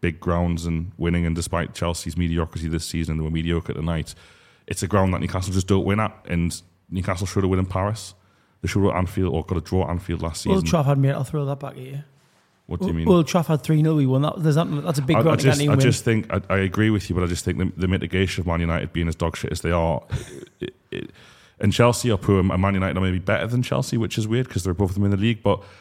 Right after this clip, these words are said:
Speaker 1: I, my, my, my frustration is that we keep throwing away these moments, um, and, and the,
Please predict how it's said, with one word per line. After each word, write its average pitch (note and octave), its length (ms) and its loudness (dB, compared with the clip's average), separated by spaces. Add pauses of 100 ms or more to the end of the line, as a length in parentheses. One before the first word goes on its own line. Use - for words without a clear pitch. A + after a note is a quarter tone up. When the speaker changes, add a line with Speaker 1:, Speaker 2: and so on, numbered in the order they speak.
(140)
Speaker 1:
I, G2+ 160 0
my, B2+ 180 4
my, G#2+ 160 4 (120)
my G#2 160 4
frustration A2 580 2
is F2+ 80 0
that F2 300 0 (160)
we F2+ 100 0
keep - 300 -2
throwing G2 400 4
away G2 300 4
these F2 220 2
moments, F#2 520 2 (160)
um, E2 400 0 (440)
and, F2+ 400 2 (120)
and E2+ 420 0 (220)
the, F2 200 -2